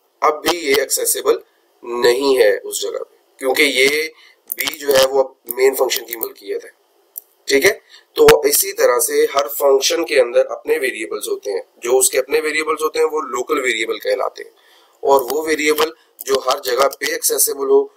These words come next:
उसको हम कहते हैं ग्लोबल वेरिएबल। अब ये तमाम जगह पे एक्सेसिबल होगा, ठीक है।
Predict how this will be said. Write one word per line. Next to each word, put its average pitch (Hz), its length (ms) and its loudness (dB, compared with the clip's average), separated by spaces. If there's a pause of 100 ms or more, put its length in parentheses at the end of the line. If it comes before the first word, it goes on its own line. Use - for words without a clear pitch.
(120)
उसको 139 300 -2
हम 123 160 -2
कहते 113 320 -2
हैं 120 160 0 (360)
ग्लोबल 117 400 0
वेरिएबल। 95 460 -6 (440)
अब 110 140 0
ये 120 100 0
तमाम 117 360 0
जगह 107 220 2
पे 117 160 -2
एक्सेसिबल 104 540 -6
होगा, 95 280 -6 (1300)
ठीक 127 180 0
है। 156 120 4